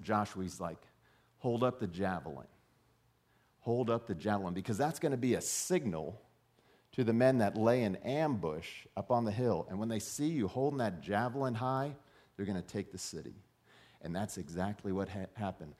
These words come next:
They snuck into the city and they took it. And then they did just what God told them to do. They set it on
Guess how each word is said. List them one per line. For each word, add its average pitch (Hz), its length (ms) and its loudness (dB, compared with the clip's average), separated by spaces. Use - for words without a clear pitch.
They 107 160 0
snuck 107 520 -4
into 110 320 -2
the 82 80 -2
city 104 500 -2
and 87 140 -6
they 78 100 -10
took - 260 -10
it. 85 120 -16
And 95 140 0
then 104 100 2
they 95 120 2
did 85 340 -2
just 98 400 0
what 92 180 -2
God 90 260 -2
told 92 180 -4
them 90 80 0
to 85 40 -4
do. 82 220 -4
They 92 220 -2
set 95 400 -4
it 95 200 -4
on 82 240 -6